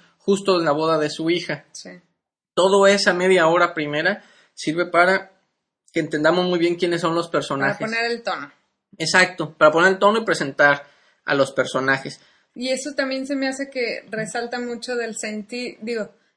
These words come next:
Speaker 2: el sentido de cómo cuentan la historia es mucho, así se da,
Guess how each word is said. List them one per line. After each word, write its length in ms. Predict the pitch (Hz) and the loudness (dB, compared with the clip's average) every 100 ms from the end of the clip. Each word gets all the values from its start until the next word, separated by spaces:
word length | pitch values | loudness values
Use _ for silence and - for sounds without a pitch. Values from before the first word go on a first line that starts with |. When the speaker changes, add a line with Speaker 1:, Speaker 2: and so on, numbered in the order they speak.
| _ | _
Speaker 2:
el 100 | 208 | -10
sentido 480 | 220 226 220 269 269 | -6 -8 -6 -2 0
de 120 | 254 | 0
cómo 260 | 247 247 254 | -4 -6 -6
cuentan 360 | 262 247 262 | -6 -6 -6
la 80 | 262 | -6
historia 640 | 254 - 254 240 233 240 - - | -6 -6 -6 -4 -4 -6 -12 -10
es 180 | 202 | -8
mucho, 580 | 208 220 214 240 226 - - | -6 -6 -8 -8 -10 -10 -6
así 360 | 202 - 254 | -6 -4 -10
se 180 | 240 247 | -6 -6
da, 460 | 247 240 233 240 | -4 -2 -4 -6